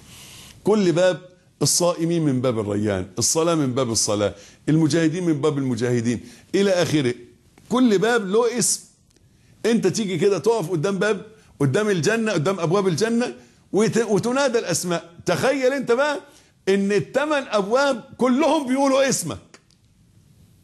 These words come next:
اللهم اجعلنا منهم. "ما على من دعي من تلك الأبواب كلها من ضرورة، فهل يدعى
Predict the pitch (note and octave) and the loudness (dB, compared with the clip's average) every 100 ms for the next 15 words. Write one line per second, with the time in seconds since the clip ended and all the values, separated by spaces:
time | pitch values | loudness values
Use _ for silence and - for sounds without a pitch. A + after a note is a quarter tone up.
0 | _ _ _ - - _ - _ _ - | _ _ _ -20 -20 _ -20 _ _ -4
1 | E3+ A#3+ A#3+ B3 A3 A3+ A#3 A#3+ B3 A#3+ | 0 2 0 -2 -2 0 0 0 0 0
2 | G#3+ A#3 - - _ _ _ _ _ _ | 0 -2 -4 -20 _ _ _ _ _ _
3 | _ _ - - - - - - - - | _ _ -20 -20 -20 -20 -20 -20 -20 -20
4 | _ - A#2 B2+ A2+ G#2+ G#2+ G2 G2 A#2+ | _ -4 -2 -2 -2 -4 -2 -2 -2 -2
5 | B2+ A2 G2+ G2+ C#3 A2 F#2+ E2 G#2 G2 | 0 0 0 -2 -2 -2 -2 -4 -4 0
6 | C3 A#2+ A#2 A2 G#2 A#2 A2+ A#2 - - | 0 0 -2 0 0 0 0 -4 -4 -16
7 | _ _ _ - - - - - - - | _ _ _ -20 -20 -20 -20 -20 -8 -2
8 | A2+ G#2+ A#2+ C3+ A#2+ G#2 - _ _ _ | 0 0 0 0 0 -2 -8 _ _ _
9 | - _ - A2+ A2+ G2 C#3 B2 G#2 | -20 _ -2 0 0 2 0 0 -4